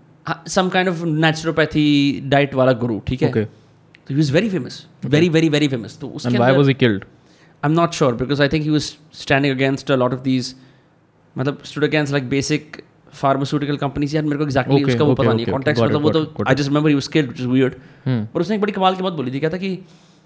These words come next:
Speaker 1: you know, खाना खाने से पहले, आधे घंटे पहले या एक घंटे के बाद पानी नहीं पीना चाहिए, खाने के बीच में बिल्कुल नहीं पीना चाहिए। क्या था कि पेट के अंदर आपकी ये गट वगैरह के अंदर गर्म,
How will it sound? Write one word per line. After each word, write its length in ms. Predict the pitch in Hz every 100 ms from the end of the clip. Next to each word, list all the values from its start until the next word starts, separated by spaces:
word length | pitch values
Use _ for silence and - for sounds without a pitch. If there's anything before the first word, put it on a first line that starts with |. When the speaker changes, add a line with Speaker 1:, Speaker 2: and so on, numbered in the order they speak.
| _ _
Speaker 1:
you 100 | 127
know, 120 | 139 -
खाना 560 | 135 147 151 151 - - -
खाने 180 | 131 135
से 100 | 139
पहले, 480 | 139 131 139 151 - - _ _ 127
आधे 200 | 123 123
घंटे 200 | 120 123
पहले 360 | 123 117 117 104
या 260 | 117 117 - - _ _ _ -
एक 120 | 120
घंटे 260 | 123 117 123
के 60 |
बाद 340 | 117 120 117 104 -
पानी 180 | 123 127
नहीं 120 | 123
पीना 140 | 123
चाहिए, 120 | 127
खाने 220 | 139 131 139
के 60 |
बीच 140 | 135 139
में 80 |
बिल्कुल 180 | 127 127
नहीं 100 | 127
पीना 160 | 113 98
चाहिए। 160 | -
क्या 100 | 117
था 80 | 139
कि 180 | 151 156 160 - - - - _ -
पेट 180 | 160
के 60 | 165
अंदर 260 | 160 160 120
आपकी 760 | 123 131 - - - - 135
ये 80 | 135
गट 240 | 127 131
वगैरह 200 | 131 127
के 80 | 131
अंदर 180 | 135 143
गर्म, 360 | 127 143 139